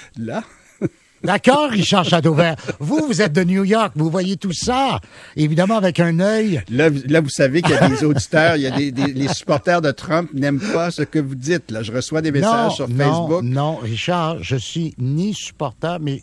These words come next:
Speaker 2: j'ai, je m'en défends. Raphaël Jacob non plus. Valérie Baudouin, on ne fait qu'observer, on fait juste dire ça.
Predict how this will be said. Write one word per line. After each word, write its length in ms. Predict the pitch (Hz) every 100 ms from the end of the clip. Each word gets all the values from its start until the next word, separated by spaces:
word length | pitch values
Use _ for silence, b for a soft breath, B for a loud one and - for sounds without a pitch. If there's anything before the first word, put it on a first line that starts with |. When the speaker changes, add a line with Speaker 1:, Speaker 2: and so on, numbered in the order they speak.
| 117
Speaker 2:
j'ai, 420 | 95 139 147 - 98 107
je 160 | 107 123
m'en 240 | 123 131
défends. 500 | 107 151 160 - 147 - B B
Raphaël 400 | 117 147 170 170
Jacob 360 | 143 151 160 156
non 300 | 139 143 185
plus. 320 | 156 156 165 - B B
Valérie 400 | 90 156 170 175
Baudouin, 300 | 165 156 185
on 120 | - 107
ne 60 |
fait 100 | -
qu'observer, 720 | 151 175 - 202 196 269 233 120
on 100 | 90
fait 220 | - 113
juste 260 | 107 214
dire 220 | 90 87 -
ça. 340 | - 110 131